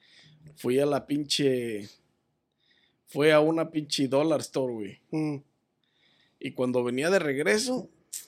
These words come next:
Speaker 1: con su puta madre, un güey caminando así. Dije, "Ese pendejo es el que estaba pidiendo feria, güey".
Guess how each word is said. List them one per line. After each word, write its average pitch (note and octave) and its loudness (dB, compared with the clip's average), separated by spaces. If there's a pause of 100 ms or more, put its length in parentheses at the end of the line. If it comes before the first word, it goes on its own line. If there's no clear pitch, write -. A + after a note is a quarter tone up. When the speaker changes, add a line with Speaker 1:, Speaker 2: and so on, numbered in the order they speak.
(140)
Speaker 1:
con E4 -4
su A3+ -10
puta - -10
madre, F#4 -4 (300)
un D#3+ -2
güey G#3+ 4
caminando F#3 0
así. G3+ -6 (200)
Dije, C#3+ -4
"Ese G#3+ -2
pendejo G#3+ -2
es B3+ -2
el D#4+ -4
que F#3+ -2
estaba G3 -2
pidiendo F#3 -2
feria, C#3+ -2
güey". A#2+ -6